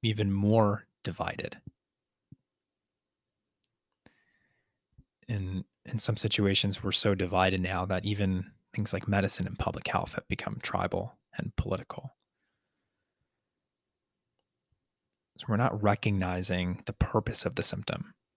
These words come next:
In fact, the symptom itself is doubling down, forcing us, becoming even more of an irritant to awaken to something.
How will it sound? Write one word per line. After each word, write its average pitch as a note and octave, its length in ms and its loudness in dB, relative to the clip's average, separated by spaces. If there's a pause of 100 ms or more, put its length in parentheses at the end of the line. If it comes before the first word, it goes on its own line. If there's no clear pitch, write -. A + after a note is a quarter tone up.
(480)
In G2+ 100 -2
fact, - 580 -2 (560)
the - 60 -10
symptom G2+ 420 6
itself G#2+ 640 4 (640)
is G#2 180 -2
doubling F2+ 400 -2
down, - 320 -4 (300)
forcing - 640 0
us, - 400 -4 (420)
becoming - 460 -2
even C3+ 260 6
more A2+ 300 8
of G#2+ 100 2
an F#2+ 180 4 (120)
irritant - 560 2 (1200)
to - 180 2
awaken G2+ 720 2 (420)
to G2 400 0
something. - 540 4